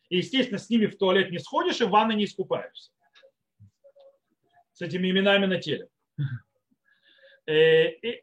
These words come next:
ну, правда, можно, конечно, то есть, на-, то есть обмотать их двумя покрытиями, тогда можно купаться и в туалет ходить, но это проблема. С другой стороны, есть в Галахе такая очень интересная вещь, что,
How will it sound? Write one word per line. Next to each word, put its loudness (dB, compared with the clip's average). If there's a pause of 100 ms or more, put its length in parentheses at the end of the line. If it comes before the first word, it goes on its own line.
(140)
ну, 4
правда, 4
можно, 2
конечно, -2
то 0
есть, -6
на-, -4
то -12
есть -6
обмотать 0
их -2
двумя 0
покрытиями, -4
тогда -6
можно -6
купаться -4
и -14
в -18
туалет -6
ходить, -8
но -12
это -10
проблема. -8 (1400)
С -12
другой 4
стороны, 2 (160)
есть -6
в -14
Галахе -4
такая -4
очень -6
интересная -10
вещь, -10
что, -14